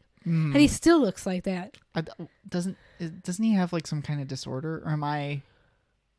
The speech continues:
Speaker 1: am I off? I don't know. Somebody can write us an email and correct
Speaker 2: Okay.
Speaker 1: us.
Speaker 2: Um, there's creepy talking on the baby monitor. Um, "Look in, look in the mirror. Some people are doorways,"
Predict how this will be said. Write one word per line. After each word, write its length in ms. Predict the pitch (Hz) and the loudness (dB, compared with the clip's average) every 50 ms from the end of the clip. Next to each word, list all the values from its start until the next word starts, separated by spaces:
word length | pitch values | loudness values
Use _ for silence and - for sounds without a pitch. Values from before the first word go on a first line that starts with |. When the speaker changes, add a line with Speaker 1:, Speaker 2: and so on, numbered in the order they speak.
| _ _ _ _ _ _ _ _ _ - | _ _ _ _ _ _ _ _ _ -4
Speaker 1:
am 100 | 170 165 | 0 0
I 120 | 160 160 - - - | 0 0 0 -4 -4
off? 320 | 135 139 123 90 - - - - | -2 -2 -2 -2 -4 -6 -4 2
I 160 | - 170 170 | 4 4 4
don't 200 | 165 160 139 110 | 4 2 0 -4
know. 120 | 95 120 127 | -6 -8 -6
Somebody 260 | - - 180 180 170 | -4 -2 -2 0 -2
can 240 | 143 - 143 131 135 - - - 135 | -2 -4 -6 -6 -6 -8 -12 -12 -8
write 180 | 151 139 135 127 | -6 -4 -4 -4
us 120 | 139 - | -6 -8
an 140 | 139 131 139 | -8 -8 -6
email 220 | 135 131 131 127 | -6 -6 -6 -6
and 100 | 135 139 | -6 -8
correct 280 | - - 247 247 233 226 | -4 0 0 0 2 2
Speaker 2:
Okay. 100 | 226 208 | 0 0
Speaker 1:
us. 240 | 208 - - - - - - - - - - - | 0 0 -2 -6 -10 -12 -16 -20 -20 -18 -6 0
Speaker 2:
Um, 420 | - 247 254 254 247 240 240 233 - _ _ _ | 4 6 6 6 6 6 2 -2 -6 _ _ _
there's 180 | - 269 262 - | 2 2 2 2
creepy 340 | - - 349 370 370 381 370 | 6 10 10 12 12 10 8
talking 420 | - - 277 277 277 - 302 285 262 | 6 6 6 6 8 6 4 2 2
on 60 | 247 | 2
the 80 | 233 | 2
baby 240 | 196 202 196 202 208 | 2 2 2 2 0
monitor. 580 | 220 240 247 247 262 254 269 269 277 294 294 - _ _ _ _ _ _ _ _ _ _ _ - | 0 -2 0 0 0 0 0 0 0 -2 -4 -8 _ _ _ _ _ _ _ _ _ _ _ -6
Um, 500 | 220 220 214 208 202 196 196 202 202 214 _ _ _ _ _ _ | -4 -2 -2 -2 -2 -4 -6 -8 -10 -12 _ _ _ _ _ _
"Look 380 | - 226 233 269 302 294 - - - _ _ | -8 0 2 2 2 2 -2 -8 -20 _ _
in, 260 | - 262 262 254 247 - _ - - - _ | -2 -2 0 0 -4 -6 _ -16 -18 -14 _
look 220 | - 247 269 - - | 0 0 2 4 4
in 80 | 277 269 | 4 4
the 80 | 277 262 | 4 4
mirror. 540 | 233 233 240 247 240 240 247 254 254 254 - _ _ - - - - _ | 4 4 4 6 6 6 4 2 0 -2 -8 _ _ -20 -20 -20 -20 _
Some 560 | - - - - 240 233 240 240 240 240 240 - - | -20 -18 -4 -2 0 2 2 2 0 -2 -4 -6 -8
people 360 | - - 226 - - 233 220 | -4 -4 -4 -2 -2 -4 -4
are 220 | 208 - 208 202 | -4 -2 -4 -4
doorways," 960 | 185 - - 208 202 202 196 196 190 170 117 107 - - 208 208 - - - | -4 -4 -4 -2 -2 0 -2 -2 -4 -6 -8 -12 -12 -14 -14 -16 -16 -18 -20